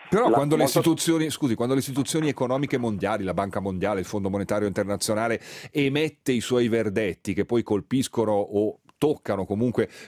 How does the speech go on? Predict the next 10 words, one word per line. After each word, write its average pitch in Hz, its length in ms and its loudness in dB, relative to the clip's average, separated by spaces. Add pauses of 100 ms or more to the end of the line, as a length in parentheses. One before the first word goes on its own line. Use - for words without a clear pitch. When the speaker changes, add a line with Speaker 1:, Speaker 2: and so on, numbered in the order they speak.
Speaker 1:
paesi 117 460 0
che 110 100 -2
sono 120 440 0
lontani, 117 600 0
potremmo 107 380 -2
dire, 123 240 2
anni 127 420 0
luce 120 480 2
dalla 101 220 0
logica 110 580 0